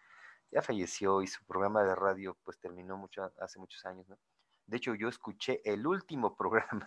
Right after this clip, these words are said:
¿no? Eh, dice acá Anita Aguilar, a mí sí me tienen en la friendzone. Este, yo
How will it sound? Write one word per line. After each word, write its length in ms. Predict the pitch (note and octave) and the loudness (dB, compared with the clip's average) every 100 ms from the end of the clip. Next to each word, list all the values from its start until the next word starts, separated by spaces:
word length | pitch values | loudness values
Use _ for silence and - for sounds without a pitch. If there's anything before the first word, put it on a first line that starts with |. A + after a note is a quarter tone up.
| F#2+ | -4
¿no? 140 | B2 - - - - - - - - | -4 -10 -20 -16 -14 -12 -14 -14 -6
Eh, 280 | G2+ F#2 F#2 | -2 0 0
dice 280 | F#2+ - | -2 0
acá 220 | F2+ - F#2+ | 0 2 0
Anita 260 | F#2+ F#2+ | 0 -2
Aguilar, 340 | F2+ F2+ F2 F#2+ | -2 0 2 2
a 60 | |
mí 100 | A#2+ | 0
sí 140 | - C3 | -2 -2
me 120 | A2 | 0
tienen 260 | A#2 G#2+ | 0 0
en 60 | F2+ | 0
la 80 | F2 | -2
friendzone. 340 | G2+ F#2+ F2+ _ _ _ - - - _ _ _ _ _ _ _ - B2 | -4 -10 -10 _ _ _ -18 -18 -20 _ _ _ _ _ _ _ -6 0
Este, 360 | A2 G2+ G#2 | 2 2 2
yo 120 | G#2+ | 4